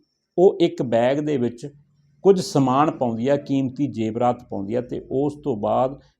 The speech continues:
ਘਰੋਂ ਚੱਲਣ ਲੱਗਦੀ ਹੈ। ਤਾਂ ਸੁਹੇਲ ਉਸ ਨੂੰ ਪੁੱਛਦਾ ਕਿ ਤੂੰ ਕਿੱਥੇ ਜਾ ਰਹੀ ਹੈ? ਤਾਂ ਉਸ ਨੇ ਕਿਹਾ ਕਿ ਤੂੰ ਫਿਕਰ ਨਾ ਕਰ, ਮੈਂ ਸ਼ਾਮ ਨੂੰ ਪੰਜ ਵਜੇ ਘਰ ਵਾਪਸ ਆ ਜਾਵਾਂਗੀ।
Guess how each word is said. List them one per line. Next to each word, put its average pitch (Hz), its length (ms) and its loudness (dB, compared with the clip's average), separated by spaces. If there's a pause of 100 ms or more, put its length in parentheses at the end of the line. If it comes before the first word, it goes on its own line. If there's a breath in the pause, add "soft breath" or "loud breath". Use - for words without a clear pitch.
(120)
ਘਰੋਂ 151 280 6
ਚੱਲਣ 180 420 6
ਲੱਗਦੀ 85 400 2
ਹੈ। - 160 -14 (540)
ਤਾਂ 240 100 8
ਸੁਹੇਲ 202 460 8
ਉਸ 220 200 8
ਨੂੰ 214 140 0
ਪੁੱਛਦਾ 180 300 2
ਕਿ 226 140 -2
ਤੂੰ - 180 -4
ਕਿੱਥੇ 220 340 6
ਜਾ 135 180 6
ਰਹੀ 104 240 -6
ਹੈ? 98 80 -12 (440)
ਤਾਂ 190 80 4 (100)
ਉਸ 180 300 4
ਨੇ 190 120 -2
ਕਿਹਾ 147 240 0
ਕਿ 180 180 -4
ਤੂੰ 170 140 -6
ਫਿਕਰ 139 360 -4
ਨਾ 117 160 -4
ਕਰ, 131 180 -4
ਮੈਂ 139 180 -2
ਸ਼ਾਮ 123 340 -6
ਨੂੰ 143 200 -2
ਪੰਜ 113 240 -2
ਵਜੇ 110 300 -4
ਘਰ 127 240 2
ਵਾਪਸ 123 460 2
ਆ 98 120 -2
ਜਾਵਾਂਗੀ। 90 520 -14